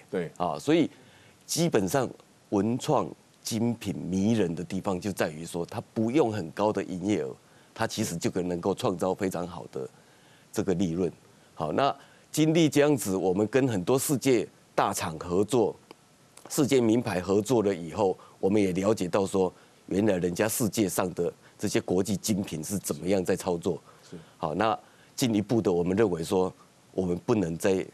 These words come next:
Speaker 2: 只帮人家做代工，
Speaker 1: 是。
Speaker 2: 我们应该要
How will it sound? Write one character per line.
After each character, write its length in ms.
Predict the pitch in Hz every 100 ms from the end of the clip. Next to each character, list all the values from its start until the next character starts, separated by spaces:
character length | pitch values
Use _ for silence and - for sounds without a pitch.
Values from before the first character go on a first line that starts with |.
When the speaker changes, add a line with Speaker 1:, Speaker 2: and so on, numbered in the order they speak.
| -
Speaker 2:
只 180 | - - 143
帮 180 | 104 101
人 120 | 85
家 160 | 82 92
做 320 | - 87 78 - -
代 200 | 101 80 -
工， 260 | 87 82 - -
Speaker 1:
是。 60 | 85
Speaker 2:
我 60 |
们 180 | 85 90
应 100 | 101
该 120 | 101
要 200 | 98 95